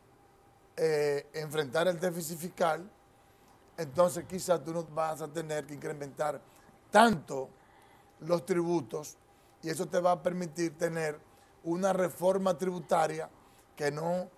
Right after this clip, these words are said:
afecte tanto el nivel de productividad y de competitividad de las empresas. Así que yo creo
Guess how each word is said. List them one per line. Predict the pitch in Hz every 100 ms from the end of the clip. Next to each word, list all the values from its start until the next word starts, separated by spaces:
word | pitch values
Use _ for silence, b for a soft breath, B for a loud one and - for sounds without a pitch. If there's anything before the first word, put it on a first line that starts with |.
| - - - -
afecte | 160 - 185 196 - 190
tanto | - 175 156 143 156 -
el | 151
nivel | 151 139 165 160
de | 170
productividad | 160 165 143 - 165 156 143 139 - b b
y | 156
de | 156 131
competitividad | 160 151 151 139 139 147 139 131 127 - b -
de | 135 147
las | 143 151
empresas. | 139 113 104 95 - - _ b b
Así | 143 170 175
que | 175
yo | 185 202
creo | 208 202 180